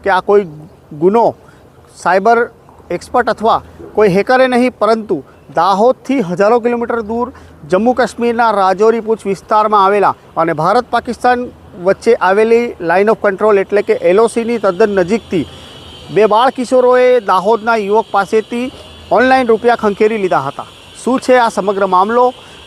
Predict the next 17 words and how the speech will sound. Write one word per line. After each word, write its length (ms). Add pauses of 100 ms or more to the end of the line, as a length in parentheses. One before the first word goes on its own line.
પોલીસે 340
કેવી 360 (100)
વિષમ 500
પરિસ્થિતિમાં 960
જમ્મુ 220
કાશ્મીર 360
જેવા 340 (420)
સંવેદનશીલ 560
વિસ્તારમાંથી 800 (200)
બે 80
બાળ 220
કિશોરોને 720 (280)
મુદ્દામાલ 380
સાથે 320
અટકાયત 520
કરવા 1040
માટે 220